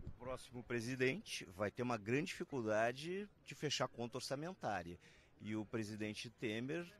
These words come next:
no apagar das luzes, autorizou, aprova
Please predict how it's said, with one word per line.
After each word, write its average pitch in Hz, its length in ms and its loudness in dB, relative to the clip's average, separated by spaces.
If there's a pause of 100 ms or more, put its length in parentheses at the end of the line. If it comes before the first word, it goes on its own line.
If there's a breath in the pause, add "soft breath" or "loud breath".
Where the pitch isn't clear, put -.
(300)
no 95 140 -4
apagar 101 340 2
das 104 220 -4
luzes, 120 680 -6 (240)
autorizou, 120 840 -2
aprova 117 760 2